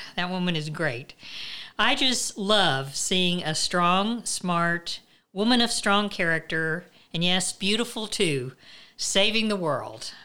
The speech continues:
Uh, what female, young or old, wouldn't love that? Um, and I really enjoyed the first Wonder Woman movie and highly anticipated this one.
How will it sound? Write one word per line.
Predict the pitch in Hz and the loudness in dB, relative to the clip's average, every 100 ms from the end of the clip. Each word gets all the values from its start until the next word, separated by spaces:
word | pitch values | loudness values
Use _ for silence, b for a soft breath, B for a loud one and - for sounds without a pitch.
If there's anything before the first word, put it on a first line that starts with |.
| B | B
Uh, | 156 147 151 147 - B B B B B B B - | -10 -6 -4 -6 -12 B B B B B B B -6
what | 214 | -6
female, | - 196 180 170 160 160 147 B B | -2 0 2 2 2 0 -4 B B
young | 202 214 220 | 2 4 4
or | 214 156 | 4 4
old, | 151 147 143 | 2 2 0
wouldn't | 156 156 156 - 156 | -2 -2 -4 -10 -8
love | 143 123 | -6 -6
that? | 127 110 135 - _ B B B B B - | -10 -12 -14 -16 _ B B B B B 0
Um, | 180 180 180 180 180 - - 226 | 2 2 2 0 -4 -10 -6 0
and | 220 | 4
I | |
really | 233 302 320 269 | 4 4 4 4
enjoyed | 240 214 214 | 4 4 4
the | 196 | 2
first | - 190 180 170 | 2 0 0 -2
Wonder | 156 156 | -2 -2
Woman | 147 151 147 151 | -2 -2 -2 -2
movie | 147 147 165 | -4 -2 0
and | 160 | 0
highly | - 185 185 180 | 2 2 2 0
anticipated | 170 160 147 - 151 143 139 | 0 -4 -8 -6 -6 -6 -4
this | 151 - 123 | -4 -4 -6
one. | 123 | -10